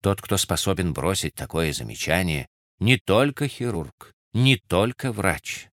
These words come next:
он ещё и большая умница.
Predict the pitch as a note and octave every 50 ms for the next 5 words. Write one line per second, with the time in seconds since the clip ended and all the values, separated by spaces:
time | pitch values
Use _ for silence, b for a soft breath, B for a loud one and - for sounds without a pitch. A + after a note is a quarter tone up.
0 | _ _ _ _ - G3 G#3+ F#3+ E3 D#3+ - - - - C#3+ D3 C#3 G#2 D2+ C#2+
1 | B1 - - - - - F#3+ D#3+ - A1+ A#1 B1 B1+ B1 A#1+ A1+ A#1 - - -
2 | - - - _